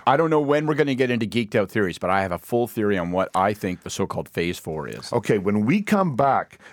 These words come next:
Speaker 2: uh, I will continue my conversation with C T V political analyst Scott Reed.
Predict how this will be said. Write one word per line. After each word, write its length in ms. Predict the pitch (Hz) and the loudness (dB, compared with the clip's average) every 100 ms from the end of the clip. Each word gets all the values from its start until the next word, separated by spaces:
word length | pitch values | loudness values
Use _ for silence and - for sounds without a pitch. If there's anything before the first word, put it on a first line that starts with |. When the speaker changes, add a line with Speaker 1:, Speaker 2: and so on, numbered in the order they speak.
| - | -4
Speaker 2:
uh, 160 | 110 113 | 0 2
I 80 | 123 | 2
will 140 | 120 | 0
continue 440 | 117 113 143 160 147 | -2 -2 0 0 0
my 120 | 113 | 0
conversation 680 | - 120 113 - 107 113 101 | 0 -2 -2 -2 -2 0 -2
with 120 | 101 | -2
C 180 | - 147 | -4 -6
T 140 | 127 | -6
V 180 | 113 117 | -4 -4
political 540 | 104 104 127 - 113 | -2 -2 -2 -2 -2
analyst 340 | 113 117 110 - | 0 0 0 -2
Scott 340 | - 123 101 | 0 0 0
Reed. 340 | 120 117 107 | -2 0 -2